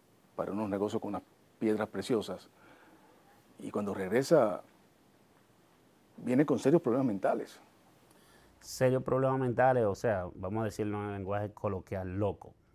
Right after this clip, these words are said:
Speaker 2: O sea,
Speaker 1: ¿Qué pasó? O sea, ¿qué, qué, qué lo volvió loco a tu hermano?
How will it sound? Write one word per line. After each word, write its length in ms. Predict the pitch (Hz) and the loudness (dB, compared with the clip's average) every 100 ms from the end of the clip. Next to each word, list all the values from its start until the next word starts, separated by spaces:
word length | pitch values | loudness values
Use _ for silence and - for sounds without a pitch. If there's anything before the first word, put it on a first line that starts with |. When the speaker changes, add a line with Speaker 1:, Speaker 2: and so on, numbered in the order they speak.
| _ - - | _ -20 -20
Speaker 2:
O 40 | |
sea, 300 | - - - - | -14 -14 -14 0
Speaker 1:
¿Qué 140 | - 240 | 4 6
pasó? 360 | 233 196 151 | 4 0 0
O 40 | 113 | 0
sea, 160 | 139 | 0
¿qué, 260 | - 208 240 | 4 4 4
qué, 200 | - 226 | -2 -4
qué 140 | - 226 | 4 6
lo 100 | 233 | 8
volvió 240 | 175 156 | 8 8
loco 240 | 139 143 | 6 4
a 20 | 123 | 0
tu 80 | |
hermano? 360 | 107 120 113 90 | -2 -2 -4 -8